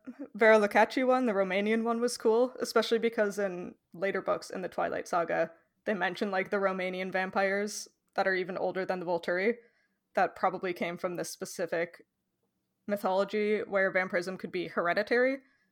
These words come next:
Vampires were able to breed and, like, pass on their vampirism to other vampires. But you could also become a vampire or a Veracolaci if you were unbaptized or died by suicide.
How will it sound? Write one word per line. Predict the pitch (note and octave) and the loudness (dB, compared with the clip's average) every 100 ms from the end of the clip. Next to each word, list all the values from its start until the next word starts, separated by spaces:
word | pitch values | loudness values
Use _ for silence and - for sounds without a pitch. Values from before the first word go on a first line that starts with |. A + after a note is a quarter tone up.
| _ - | _ 2
Vampires | G3+ G3 F#3+ F#3 | 2 4 0 0
were | F#3 | -2
able | F#3 | -2
to | F3+ F#3 | -4 -6
breed | E3+ E3+ F3+ | -4 -4 -2
and, | - E3+ | -4 -2
like, | D#3+ - | -4 -4
pass | - F3 F3 | -2 -2 -2
on | E3+ E3+ F3 - _ - | -4 -4 -8 -14 _ -8
their | F#3 | -6
vampirism | F3+ F3+ F#3 F3+ F#3+ | -6 -4 -4 -4 -6
to | - F3+ | -8 -2
other | F3+ F3 | -2 -2
vampires. | - D#3+ - D#3 F3+ - _ _ _ _ _ | -6 -6 -4 -4 -6 -12 _ _ _ _ _
But | G#3+ | -6
you | G#3+ | -2
could | A#3+ | 2
also | - D4+ C4+ | 6 4 2
become | A#3 B3 G#3 | -2 0 0
a | |
vampire | G3 F#3+ G#3+ F#3 F#3 F#3+ | 0 0 -2 -2 -2 -4
or | G3 F#3 | -4 -4
a | F#3 | -2
Veracolaci | F#3 F3+ F#3+ F3+ F3+ F3 F3 - _ _ _ _ - | -4 -2 -2 -4 -4 -4 -6 -10 _ _ _ _ -10
if | G#3 | -8
you | G#3+ G3+ G3 F#3+ F#3+ - _ _ _ _ _ _ | -6 -4 -2 0 -2 -6 _ _ _ _ _ _
were | F#3+ G3 F#3+ G#3 | -4 -2 0 0
unbaptized | G#3+ G3+ G#3+ - B3 B3 A#3+ - | 2 6 6 6 6 6 4 -2
or | F#3+ F3+ F3 | 0 0 0
died | F3+ F3+ | 0 0
by | F3 | 0
suicide. | E3 F#3+ G#3 A3+ A#3 B3 | -4 -4 -4 0 2 0